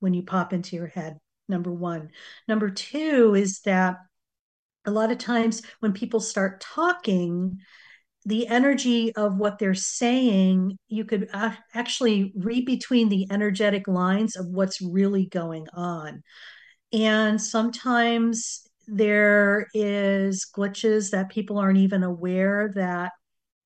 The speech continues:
they are experiencing, but when you're able to unravel that a little bit more for them, they see it there, and it's like, "This is where the aha moments come." So it's really not about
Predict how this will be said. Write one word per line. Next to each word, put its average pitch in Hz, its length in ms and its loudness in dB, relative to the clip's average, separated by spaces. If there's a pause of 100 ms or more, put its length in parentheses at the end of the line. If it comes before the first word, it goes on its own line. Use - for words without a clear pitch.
(160)
they 196 180 2
are 190 120 4
experiencing, 214 1080 0
but 196 180 -4
when 190 180 2
you're 190 220 0
able 190 400 -4 (140)
to 196 420 2
unravel 180 480 -2
that 226 200 2
a 240 40 -2
little 240 300 0
bit 262 220 -4
more 262 400 -2 (340)
for 277 160 -4
them, 277 460 -2 (400)
they 220 180 2
see 226 320 2
it 214 140 2
there, 202 280 0
and 208 160 0
it's 196 180 -4
like, 190 180 0
"This 196 220 -4
is 202 160 -6
where 196 140 0
the 190 160 2
aha 185 360 0
moments 180 520 -4
come." 170 500 -6 (420)
So 277 220 -4
it's 285 200 -4
really 359 500 0
not 233 280 2
about 196 720 0